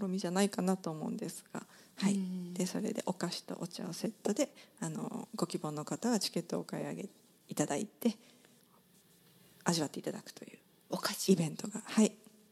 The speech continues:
Speaker 2: お菓子はまだ秘密？
Speaker 1: はい。お菓子は甘い何かを。
Speaker 2: おー。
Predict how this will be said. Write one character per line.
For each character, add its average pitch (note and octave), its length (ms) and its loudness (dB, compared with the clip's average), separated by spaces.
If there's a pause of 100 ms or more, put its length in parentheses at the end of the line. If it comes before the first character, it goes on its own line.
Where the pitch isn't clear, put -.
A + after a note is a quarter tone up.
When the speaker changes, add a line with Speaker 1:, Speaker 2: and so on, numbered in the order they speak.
(340)
Speaker 2:
お - 40 -20
菓 C#4+ 100 2
子 C4 240 4
は A#3 160 6
ま G#3 140 6
だ F3 120 -4
秘 - 220 -4
密？ E3 500 -2
Speaker 1:
は C4+ 140 10
い。 G3+ 140 6
お G#3+ 40 2
菓 C#4 140 4
子 C4 140 2
は F#3+ 240 8
甘 G3+ 180 10
い G#3+ 80 10
何 G#3 240 10
か D3 160 6
を。 - 140 2 (360)
Speaker 2:
お F3 200 10
ー。 D3+ 380 6